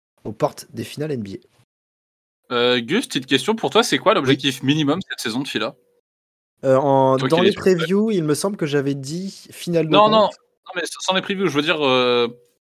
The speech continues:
Speaker 2: à quel moment Fila peut se dire, ok, on a fait une bonne saison, on a fait des bons playoffs, tu vois ?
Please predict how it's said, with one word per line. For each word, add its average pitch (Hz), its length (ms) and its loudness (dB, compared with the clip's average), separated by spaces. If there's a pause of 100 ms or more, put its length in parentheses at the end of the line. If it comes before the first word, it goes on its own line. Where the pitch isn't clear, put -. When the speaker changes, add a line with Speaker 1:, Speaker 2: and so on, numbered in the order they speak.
(160)
Speaker 2:
à 139 120 2
quel 196 320 2
moment 185 480 2
Fila 170 360 0
peut 156 160 0
se 127 60 -2
dire, 170 280 0
ok, 147 220 -2
on 165 100 -2
a 131 80 2
fait 135 120 0
une 123 120 -2
bonne 151 260 0
saison, 147 420 -2
on 156 60 -2
a 135 60 2
fait 131 120 -2
des 113 80 -2
bons 123 140 -4
playoffs, 110 340 -4
tu - 120 -18
vois ? 95 80 -18